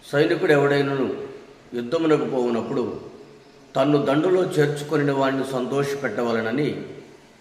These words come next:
ఈ జీవన వ్యాపారములో చిక్కుకొనడు." విన్నారా ప్రియులారా?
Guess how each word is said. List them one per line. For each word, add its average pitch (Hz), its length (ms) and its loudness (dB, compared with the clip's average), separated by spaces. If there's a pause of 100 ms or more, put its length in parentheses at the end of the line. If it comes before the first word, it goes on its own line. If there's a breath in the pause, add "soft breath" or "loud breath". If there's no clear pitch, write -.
(120)
ఈ 123 300 -4
జీవన 170 300 2
వ్యాపారములో 127 1000 2
చిక్కుకొనడు." 107 920 -6 (1300)
విన్నారా 113 280 -4
ప్రియులారా? 113 480 -6